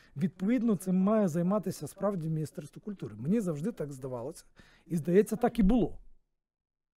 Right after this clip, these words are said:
Чому зараз пан Ткаченко намагається якось уникнути відповідальності за цю царину? Причому це свідчить про це чимало його коментарів. Він дуже обережно коментує.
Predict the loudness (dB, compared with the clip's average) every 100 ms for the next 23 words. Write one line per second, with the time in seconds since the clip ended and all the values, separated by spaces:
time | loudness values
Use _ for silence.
0 | _ _ 0 2 4 6 4 4 -2 -4
1 | -2 -4 -4 -4 -2 -2 0 0 0 -2
2 | -4 -6 -6 -12 -14 -20 _ _ _ 0
3 | 0 -2 -8 -8 -8 -6 -4 2 2 2
4 | -4 -8 -8 -8 -8 -6 -6 -8 -12 -10
5 | -10 0 2 2 -2 -4 -4 -2 -4 -4
6 | _ _ _ -4 0 2 0 -2 -12 4
7 | 8 8 8 6 4 2 0 0 -2 -2
8 | 0 0 0 0 0 0 -2 -6 -12 -14
9 | -16 -10 -6 -6